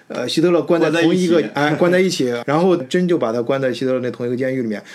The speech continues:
Speaker 1: 他就成了他的
Speaker 2: 这，这就同意了，这就。
Speaker 1: 啊，啊，这法官当时也同意。你想，最后这希特勒关了几个月就同意无罪释放了。
Speaker 2: 哎呦。
Speaker 1: 你想，那法官也是德国人，那是典型的路转粉。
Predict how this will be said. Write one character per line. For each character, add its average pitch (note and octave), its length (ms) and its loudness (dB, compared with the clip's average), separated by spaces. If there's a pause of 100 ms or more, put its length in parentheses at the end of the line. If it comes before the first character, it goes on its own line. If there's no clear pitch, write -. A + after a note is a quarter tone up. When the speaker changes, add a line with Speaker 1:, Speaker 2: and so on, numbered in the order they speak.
Speaker 1:
他 - 100 -6
就 C3+ 60 0
成 A#2 160 0
了 C3+ 40 0
他 B2+ 80 2
的 A2 60 2
Speaker 2:
这， G#2 60 0
这 - 40 -4
就 B2 60 -6
同 C#3+ 140 2
意 F#3+ 100 2
了， B2+ 180 0
这 A2+ 80 -4
就。 A2 60 -4
Speaker 1:
啊， B2+ 80 0
啊， A#2+ 300 -4 (180)
这 A3 80 4
法 D#3 220 -2
官 G#3 180 2
当 D4 140 2
时 A#3+ 160 0
也 B2+ 160 -2
同 C#3+ 180 -2
意。 F3+ 60 4
你 F#3 100 2
想， B3 180 0 (200)
最 C#4 100 4
后 E4+ 160 4
这 E4+ 220 -2
希 - 160 2
特 G4 80 0
勒 A#3+ 260 2 (120)
关 A#3+ 200 2
了 B3 100 0
几 F3 160 0
个 D#3+ 60 4
月 A#3 220 2
就 F#3+ 220 0
同 E3 200 -2
意 G#3 60 0
无 F3 160 0
罪 B3 100 0
释 G#3+ 140 0
放 D4 160 0
了。 G#3+ 120 -6 (180)
Speaker 2:
哎 B2+ 80 -8
呦。 A#2+ 260 -8 (160)
Speaker 1:
你 A3 100 2
想， G3 160 2
那 A3+ 80 2
法 - 400 -4
官 A#3+ 240 2
也 F3+ 100 2
是 C#3+ 120 0
德 C3+ 180 2
国 C3 160 2
人， A2 300 0
那 B3 100 2
是 A#3+ 100 0
典 C#3 300 -2
型 D3+ 100 -4
的 G#3+ 80 2
路 B3 320 2
转 A#3 220 0
粉。 A2 340 -2